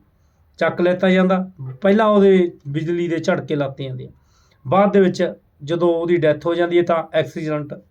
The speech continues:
ਸਾਬਤ ਕੀਤਾ ਜਾਂਦਾ। ਜਿਹੜਾ ਉਹਦੇ ਨਾਲ ਦਾ ਇੱਕ ਸਾਥੀ ਦੱਸਿਆ ਜਾਂਦਾ ਤੇ ਵੀ ਉਹ ਹਸਪੀਟਲ 'ਚ ਲੈ ਕੇ ਆਂਦਾ, ਬਾਅਦ ਦੇ ਵਿੱਚ ਉਹ ਤੁਹਾਨੂੰ ਸਾਰਾ ਮਾਮਲਾ ਪਤਾ ਹੀ ਹੈ ਸਾਰਿਆਂ ਨੂੰ, ਕਿਉਂਕਿ ਬਹੁਤ ਦਿਨਾਂ ਤੋਂ ਵਾਇਰਲ ਹੋ ਰਹੀਆਂ,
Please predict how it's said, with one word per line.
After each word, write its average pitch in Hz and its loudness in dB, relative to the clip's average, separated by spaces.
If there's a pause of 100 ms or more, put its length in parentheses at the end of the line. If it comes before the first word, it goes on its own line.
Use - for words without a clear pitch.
(360)
ਸਾਬਤ 196 -2
ਕੀਤਾ 147 -10
ਜਾਂਦਾ। 135 -14 (560)
ਜਿਹੜਾ 208 2
ਉਹਦੇ 190 2
ਨਾਲ 160 2
ਦਾ 175 2
ਇੱਕ 170 -6
ਸਾਥੀ 160 -2
ਦੱਸਿਆ 156 -2
ਜਾਂਦਾ 170 0 (680)
ਤੇ 185 6
ਵੀ 175 0
ਉਹ 185 2
ਹਸਪੀਟਲ 170 -2
'ਚ 190 0
ਲੈ 196 2
ਕੇ 202 0
ਆਂਦਾ, 240 0
ਬਾਅਦ 226 2
ਦੇ 254 0
ਵਿੱਚ 226 -2
ਉਹ 233 -2
ਤੁਹਾਨੂੰ 202 4
ਸਾਰਾ 196 4
ਮਾਮਲਾ 180 2
ਪਤਾ 175 -2
ਹੀ 196 4
ਹੈ 202 2
ਸਾਰਿਆਂ 160 2
ਨੂੰ, 156 -4 (380)
ਕਿਉਂਕਿ 190 4
ਬਹੁਤ 196 2
ਦਿਨਾਂ 175 2
ਤੋਂ 160 -2
ਵਾਇਰਲ 165 2
ਹੋ 143 -2
ਰਹੀਆਂ, 156 -6